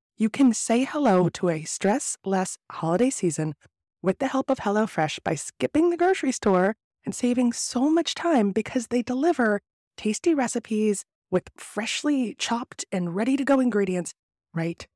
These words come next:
to your door. Right to your door. They make it so easy. My husband cooks it. Sometimes my kids help. It takes away so much thinking, just, like, the thinking. All of the mental energy that goes into having to si-, having to decide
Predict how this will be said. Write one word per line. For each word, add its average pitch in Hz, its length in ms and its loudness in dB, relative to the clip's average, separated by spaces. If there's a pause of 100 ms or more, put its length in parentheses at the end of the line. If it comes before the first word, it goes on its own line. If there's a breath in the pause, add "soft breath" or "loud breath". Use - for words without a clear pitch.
(160)
to 151 320 -6 (160)
your 151 220 -6
door. 147 560 -4 (560)
Right 165 160 -4
to - 80 -8
your 196 80 0
door. 208 340 -2 (840)
They 180 120 2
make 180 200 0
it 202 140 -6
so 165 540 -4
easy. 170 400 -2 (320)
My - 80 -6
husband 170 480 -4
cooks - 300 -6
it. 170 160 -2
Sometimes 165 420 -4
my 147 220 -6
kids 165 320 -6
help. 170 340 -2 (340)
It 254 120 0
takes - 220 -2
away 294 220 4
so - 180 -2
much 240 240 0
thinking, 269 480 -2 (200)
just, - 160 -4
like, 277 120 -2 (120)
the 269 100 0
thinking. 339 540 -2 (440)
All 285 160 6
of 339 120 0
the 320 80 -2
mental 269 380 4
energy 208 380 2
that 196 220 -4
goes 190 460 4
into 185 280 -2
having 170 300 -2
to 185 80 2
si-, 156 380 -2
having 180 320 0
to - 100 -12
decide 156 360 -2